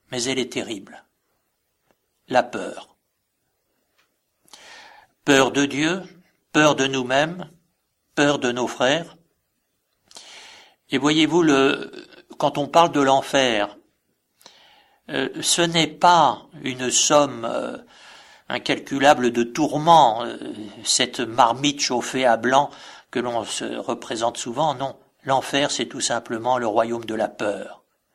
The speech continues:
de la culpabilité, du manque de confiance, sans aucun fondement, si Dieu nous a pardonné.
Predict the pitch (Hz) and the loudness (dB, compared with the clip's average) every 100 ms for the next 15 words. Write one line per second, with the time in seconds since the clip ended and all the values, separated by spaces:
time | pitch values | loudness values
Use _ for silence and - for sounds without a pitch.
0 | _ 123 123 120 - 147 123 139 117 117 | _ -2 0 0 2 0 0 -2 -2 -4
1 | 117 107 - 104 - _ _ _ _ _ | -10 -12 -6 -8 -8 _ _ _ _ _
2 | _ _ _ _ _ 123 139 143 165 135 | _ _ _ _ _ -4 2 4 4 2
3 | - - 135 - 120 - - - - _ | -4 -2 -6 -4 -4 -4 -10 -18 -20 _
4 | _ _ _ _ _ _ - 226 214 214 | _ _ _ _ _ _ 4 8 8 6
5 | 214 254 - 214 214 269 269 - _ _ | 4 0 4 2 6 4 4 -2 _ _
6 | _ _ - - 135 139 139 127 123 123 | _ _ -10 -8 -4 -2 -2 0 0 2
7 | 127 117 117 113 - | 0 0 -6 -8 -14